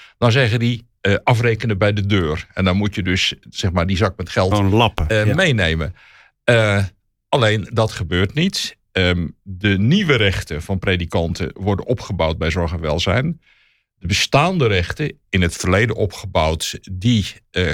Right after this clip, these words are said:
Speaker 1: komen uit het eigen, eh, emeritaats, eh, fonds. Met dat tekort dus. En, nou ja, het is, het is mogelijk die over een reeks van jaren, vijftien, twintig, eh,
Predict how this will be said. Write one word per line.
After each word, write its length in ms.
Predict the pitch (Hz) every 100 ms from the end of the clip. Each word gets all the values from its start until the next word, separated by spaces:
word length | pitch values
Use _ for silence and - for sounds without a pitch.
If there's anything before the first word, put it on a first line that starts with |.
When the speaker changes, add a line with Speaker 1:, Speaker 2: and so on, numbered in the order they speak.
| -
Speaker 1:
komen 380 | 127 101 95
uit 320 | 95 90 87 -
het 220 | 95 - -
eigen, 500 | 110 104 - 64 - _
eh, 320 | 85 80 80 -
emeritaats, 840 | 107 95 87 85 95 90 - - -
eh, 160 | - 90
fonds. 580 | - - 120 165 - - - - - - _
Met 220 | 120 131
dat 300 | 110 95 -
tekort 320 | 95 - 113
dus. 320 | 113 104 - - _ _ _ _
En, 240 | 107 104 101 95 - -
nou 160 | 82
ja, 60 | 80
het 140 | - 127
is, 260 | 101 - -
het 160 | 104
is 100 | 107
mogelijk 320 | 98 104 104
die 140 | 101 101
over 220 | 101 101
een 120 | 95
reeks 300 | 95 120 -
van 180 | - 98
jaren, 600 | 95 90 92 95 92 82 -
vijftien, 500 | - 92 87 95 87
twintig, 640 | - 92 85 90 - - _
eh, 340 | - 85 78